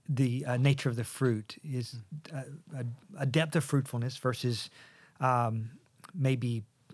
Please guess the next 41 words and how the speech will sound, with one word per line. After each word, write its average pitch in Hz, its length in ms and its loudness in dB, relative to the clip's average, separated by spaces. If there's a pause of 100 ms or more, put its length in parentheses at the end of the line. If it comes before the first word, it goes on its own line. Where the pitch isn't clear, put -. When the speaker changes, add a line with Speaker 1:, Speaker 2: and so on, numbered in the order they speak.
(280)
Speaker 1:
you 131 120 -2
know, 117 120 -4
you 143 120 2
can 139 140 2
think 147 140 2
of 127 80 0
the, 131 200 -2
the 139 100 2
parable 135 400 2
of 117 60 0
the 113 60 -2
soil. 104 340 -2
So 110 300 -2 (400)
there 131 140 0
are 117 60 -2
plants 120 360 -2
that 139 100 -8
spring 123 500 0
up, 98 300 -6
and 113 220 -2
for 120 200 -2
different 117 400 -6
reasons, 107 480 -4
they 120 140 2
don't 123 300 -2
endure. 104 500 -8 (580)
So 135 400 4 (280)
shallowness, 147 800 0 (500)
short-lived 143 1080 4
nature 139 380 0
of 135 80 0
fruit, 131 380 -2
does 107 200 -6
a - 40 -16
person 123 320 -4
turn 135 200 -4
away 117 360 -4
or 104 120 -8
do 117 140 -4
they 113 140 -6
endure? 110 520 -6